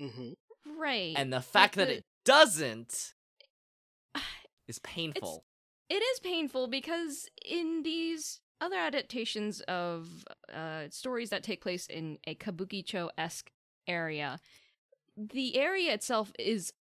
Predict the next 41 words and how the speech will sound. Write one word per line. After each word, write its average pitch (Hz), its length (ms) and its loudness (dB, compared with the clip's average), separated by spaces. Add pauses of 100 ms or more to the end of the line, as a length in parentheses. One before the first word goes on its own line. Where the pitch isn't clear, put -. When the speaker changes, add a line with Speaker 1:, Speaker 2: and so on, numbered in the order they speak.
(280)
Speaker 2:
almost 262 340 2
its 226 200 -2
own 202 220 2
character. 220 480 0
Like, 147 200 -6
that's 190 320 0
how, 185 640 2 (400)
Speaker 3:
Right, 101 220 -4
Speaker 2:
how 208 100 2
strong 214 340 2
of 208 80 -2
Speaker 3:
yeah. - 60 -2
Speaker 2:
an - 20 -8
impact 240 420 0
it - 80 -2
has 175 260 0
on 180 100 -4
the 160 60 -4
story. 180 640 -4 (440)
And 202 160 0
the 202 60 -2
fact 214 200 -2
that 220 100 -2
you 233 100 -4
don't 254 180 -2
really 247 400 0
get 208 240 0
that 165 240 0
in 170 180 -2
this 160 280 -4
is, 165 380 -6
is 170 340 -8 (220)
kind 240 200 -2
of 185 80 -4
sad 208 440 0 (140)
because 170 460 -6 (560)
other 208 640 0
stories 214 580 0
have 185 200 0
such 214 220 -4
a 190 120 -2